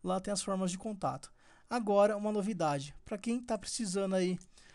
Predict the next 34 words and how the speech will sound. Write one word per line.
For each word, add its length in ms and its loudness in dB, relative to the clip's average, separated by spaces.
é, 220 -4
de 80 -2
algum 180 0
serviço, 720 0
antes 280 -2
eu 80 0
não 120 0
aceitava 380 -2
cartão 240 -4
de 100 -6
crédito, 440 -2
agora 320 2
eu 20 -2
estou 160 -4
aceitando 380 -4
cartão 240 -6
de 100 -6
crédito 400 -4
e 20 -10
vocês 280 -6
podem 260 0
dividir 420 -2
o 40 0
valor 260 0
do 100 -8
seu 200 -4
serviço 480 -4
aí, 180 -4
é, 220 -2
no 100 -6
cartão 300 -2
de 80 -2
crédito 420 -2
também, 480 -4